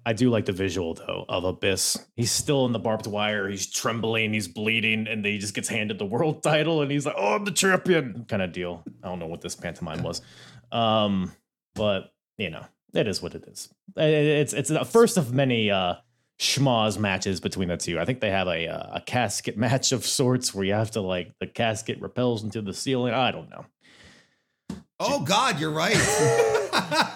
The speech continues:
Speaker 1: That was the first time
Speaker 2: You're
Speaker 1: I
Speaker 2: right.
Speaker 1: remember a Fire Russo chant. But
Speaker 2: Yeah.
Speaker 1: more to come with that. Can't wait. Can't wait. But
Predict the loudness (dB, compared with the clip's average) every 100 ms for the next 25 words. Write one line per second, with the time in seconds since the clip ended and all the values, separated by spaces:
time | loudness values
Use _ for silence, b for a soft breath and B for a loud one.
0 | 0 4 8 8 6 4 4 4 6 6
1 | 6 4 4 4 4 2 0 2 4 4
2 | 2 2 0 0 -2 -2 -2 -4 -6 -10
3 | -16 _ _ _ _ -6 -6 -6 -6 -8
4 | -8 -14 -20 -20 _ _ _ -20 b b
5 | b b b _ _ -6 -4 -4 -4 -4
6 | -4 -6 -10 -12 -12 -8 -8 -8 -12 -14
7 | -18 -18 _ _ _ -4 -4 -6 -12 -14
8 | -16 -12 -12